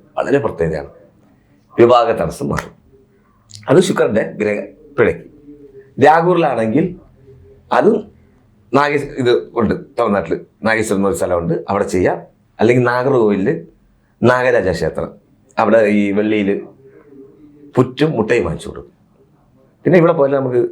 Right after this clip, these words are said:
ഐല്യത്തിന് മഞ്ഞപ്പൊടിയും പാലും വാങ്ങിച്ചു കൊടുക്കും. അതും ഗ്രഹപ്രീതിയാണ്. ഈ ഗ്രഹം പിഴച്ചു നിന്നാൽ. കേതുവിനാണെങ്കിൽ പിള്ളയാർപട്ടി, പിള്ളയാർപട്ടി എന്ന് പറഞ്ഞത് തഞ്ചാവൂരല്ല, കാരൈക്കുടി എന്ന് പറയും.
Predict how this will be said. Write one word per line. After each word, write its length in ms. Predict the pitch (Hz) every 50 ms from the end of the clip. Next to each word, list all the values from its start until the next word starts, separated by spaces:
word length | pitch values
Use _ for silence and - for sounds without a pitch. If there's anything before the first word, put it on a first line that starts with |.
| - -
ഐല്യത്തിന് 320 | 117 117 113 113 104 117
മഞ്ഞപ്പൊടിയും 420 | 117 110 110 113 104 104 104 101 95
പാലും 200 | 95 95 87 90
വാങ്ങിച്ചു 200 | 87 87 85 87
കൊടുക്കും. 280 | 85 92 127 160 165 - -
അതും 300 | 107 104 107 - 104 - - _ _ _ _ _ _ _ -
ഗ്രഹപ്രീതിയാണ്. 760 | 107 113 120 120 117 113 110 104 98 92 87 87 90 85 73 - - _ _ _ _ _ _ _ _ _ _ _ _ _ _ _ _ _ -
ഈ 100 | 135 147
ഗ്രഹം 420 | 143 131 123 117 117 104 104 98
പിഴച്ചു 280 | - 101 95 - - 82
നിന്നാൽ. 340 | 78 73 76 - - _ _ _ _ _ _ _ _ _ _ _ _ _ _ - -
കേതുവിനാണെങ്കിൽ 1040 | 147 151 160 180 185 202 202 202 160 123 104 90 90 87 85 120 107 180 - - - - _ _ -
പിള്ളയാർപട്ടി, 880 | 135 143 151 160 160 151 143 143 - - 87 85 110 107 95 82 82 - - _ _ _ _ _ _ _ _ _ - - _ _ _ _ _ -
പിള്ളയാർപട്ടി 360 | - 113 123 135 127 127 123
എന്ന് 120 | 131 127 127
പറഞ്ഞത് 480 | 120 127 131 135 160 165 147 117 107
തഞ്ചാവൂരല്ല, 640 | 113 117 117 139 160 165 - 110 101 98 117 135 - - -
കാരൈക്കുടി 380 | 131 123 135 143 143 143 107 95
എന്ന് 140 | 87 82 82
പറയും. 240 | 76 73 71 -